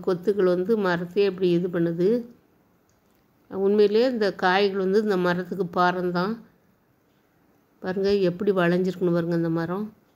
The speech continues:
பாருங்க மக்களே, படைப்பு பிடிச்சிருந்தா என்கரேஜ் பண்ணுங்க, சப்போர்ட் பண்ணுங்க, சப்ஸ்கிரைப் பண்ணுங்க மக்களே.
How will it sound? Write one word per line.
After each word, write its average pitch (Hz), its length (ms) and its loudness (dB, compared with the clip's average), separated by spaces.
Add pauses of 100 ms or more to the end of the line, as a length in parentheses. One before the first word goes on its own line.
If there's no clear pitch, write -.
(2750)
பாருங்க 185 260 -6
மக்களே, 185 520 -4 (1120)
படைப்பு 185 480 -4
பிடிச்சிருந்தா 196 600 -2
என்கரேஜ் 190 640 -2
பண்ணுங்க, 180 400 0 (100)
சப்போர்ட் 175 400 -6
பண்ணுங்க, 185 520 -2 (800)
சப்ஸ்கிரைப் 180 460 -2
பண்ணுங்க 175 340 2
மக்களே. 185 540 -2